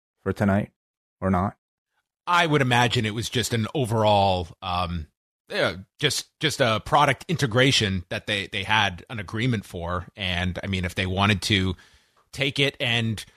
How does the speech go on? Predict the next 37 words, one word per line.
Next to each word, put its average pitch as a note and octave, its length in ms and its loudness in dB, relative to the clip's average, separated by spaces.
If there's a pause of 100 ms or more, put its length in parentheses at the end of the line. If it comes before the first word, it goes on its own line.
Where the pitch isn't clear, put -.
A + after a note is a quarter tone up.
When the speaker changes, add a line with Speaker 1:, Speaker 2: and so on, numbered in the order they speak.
(140)
Speaker 2:
I'm G#3 140 2
sure G3 320 4
when D#3+ 160 2
it C#3 120 0
comes E3+ 280 2
to B2+ 100 -2
these, G2 440 -2
it's - 200 -4
not B2 440 4
necess-, C3 460 -4
it's - 160 -4
probably, D#3+ 320 2
like, C3 200 2
the B2+ 80 -2
W C#3 220 0
W A2+ 240 0
E D#3+ 80 0
side G2 260 2
of G2 80 -8
how C3 220 2
do B2 80 0
we A2 120 -2
integrate A#2+ 560 -2
it A2 120 -6
into C3+ 220 -4
the F2+ 80 -6
product, C3+ 580 0 (400)
and G#2 320 -4
that, B2+ 300 0 (340)
and A2 220 -8
thus C#3 260 2
it B2 100 2
was A2+ 220 0
a A#2 180 2
Survivor B2 520 4
Series A2 280 0
promotion, A#2+ 680 2